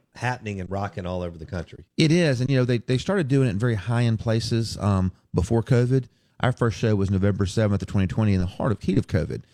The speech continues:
Speaker 2: So we were forced to do this model, not the parking lot show for the card, but people loved it. It's where I wanted to be the whole time.
Speaker 1: Right.
Speaker 2: Um, m-, emulating Live at the Garden, which they do in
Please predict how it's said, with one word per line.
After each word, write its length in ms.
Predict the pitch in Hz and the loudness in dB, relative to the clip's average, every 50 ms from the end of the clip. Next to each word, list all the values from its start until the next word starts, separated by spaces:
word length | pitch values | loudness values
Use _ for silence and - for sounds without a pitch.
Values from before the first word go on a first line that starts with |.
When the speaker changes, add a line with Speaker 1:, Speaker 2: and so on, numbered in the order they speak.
| _ _ | _ _
Speaker 2:
So 160 | - - 127 120 | -2 0 2 4
we 80 | 123 | 4
were 80 | 117 110 | 4 2
forced 400 | 101 - - 190 190 180 - - | 0 -2 -2 -2 -2 -2 -2 -2
to 60 | 113 | 0
do 120 | 98 101 | 0 0
this 160 | 95 92 85 87 | 0 0 -2 -2
model, 420 | 98 87 80 80 82 87 87 104 - _ _ - | -2 -2 -2 -2 -2 -4 -4 -6 -8 _ _ -2
not 160 | 127 143 - | -2 -2 -2
the 40 | - | -4
parking 420 | 120 - - - 113 104 - 110 98 | -6 -4 0 0 0 0 0 -2 -2
lot 200 | 92 85 80 - | -2 -2 -4 -6
show 240 | - - 85 85 87 | -4 -2 0 0 0
for 60 | 87 92 | -2 -4
the 100 | 92 82 | -6 -4
card, 300 | - 90 85 85 87 - _ _ _ - - | -2 0 0 0 0 -2 _ _ _ -10 -2
but 140 | - 107 - | -2 2 2
people 280 | - 110 101 - 95 92 | 2 2 2 0 -2 -2
loved 280 | 90 85 82 76 - | -2 -2 -4 -6 -8
it. 120 | - - _ - | -12 -14 _ -12
It's 80 | - | -6
where 140 | - 143 190 | -2 -2 0
I 80 | 185 180 | 0 0
wanted 160 | 185 180 139 | 0 0 0
to 40 | 117 | 0
be 120 | 104 120 | 0 0
the 80 | 104 92 | 0 0
whole 160 | 92 101 87 | -2 -4 -2
time. 340 | - 110 90 71 - - - _ _ | -2 -4 -4 -4 -6 -12 -18 _ _
Speaker 1:
Right. 400 | 95 98 95 95 90 87 82 82 | -8 -6 -6 -4 -4 -6 -4 -2
Speaker 2:
Um, 300 | 104 104 95 92 90 82 - | 0 2 2 2 0 0 -2
m-, 120 | - 98 - _ - - - | -4 -4 -4 _ -10 -2 0
emulating 460 | 113 117 117 113 110 101 104 101 90 - - | 2 2 2 2 0 0 0 -2 -2 -4 -4
Live 260 | 98 101 104 110 - | -4 -4 -2 -2 -4
at 60 | 95 | -4
the 80 | 82 85 | -6 -4
Garden, 340 | 82 92 98 101 101 87 | -2 -2 -2 0 0 -2
which 140 | 98 92 - | -4 -4 -4
they 100 | - 92 | -4 -4
do 200 | 82 90 95 95 | -2 0 0 0
in 200 | 90 87 87 - | 0 0 -2 -6